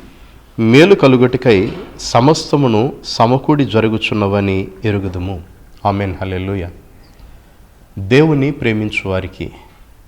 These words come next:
ఎవరు దేవుని ప్రేమించువారు, ఎవరు దేవుని సంకల్పంలో పిలువబడిన వారు అని చెప్పినంటే, ఇక్కడ మనం ఒక సంగతిని గమనించవచ్చు.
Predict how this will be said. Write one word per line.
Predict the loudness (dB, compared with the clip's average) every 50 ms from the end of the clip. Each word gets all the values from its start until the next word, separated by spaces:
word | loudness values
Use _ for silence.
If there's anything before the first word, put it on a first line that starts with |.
| _ _ -20 -20 -14 -8 -4 -2
ఎవరు | 0 0 0 0 0 0
దేవుని | -2 -2 -2 -2 -4 -6 -6
ప్రేమించువారు, | -6 -4 -4 -4 -6 -8 -8 -6 -6 -4 -4 -6 -8 -12 -18 -20 -20 -20 -20 -20 -20 -20 -20 -20 -20 -20 -20 -20 -12 -2 2 2 4
ఎవరు | 4 4 4 2 2 0 0 0
దేవుని | 0 0 0 -2 -2 -4 -6
సంకల్పంలో | -6 -6 -6 -6 -6 -6 -6 -6 -4 -4 -4 -4 -6 -8 -10 -16 -20 -14 -8 -6
పిలువబడిన | -4 -2 -2 -2 -4 -4 -4 -4 -4
వారు | -4 -2 -4 -4 -6 -8 -10 -10
అని | -10 -8 -8 -8
చెప్పినంటే, | -10 -10 -10 -10 -8 -8 -8 -10 -10 -10 -8 -8 -8 -8 -10 -16 -20 -20 -20 _ -20 -20 -20 -20 -20 -20 -20 -12 -8
ఇక్కడ | -4 -2 0 0 0
మనం | 0 0 0 -2
ఒక | -2 -2 -4
సంగతిని | -4 -4 -4 -4 -4 -4 -4 -4
గమనించవచ్చు. | -4 -4 -4 -6 -6 -6 -6 -8 -8 -8 -8 -10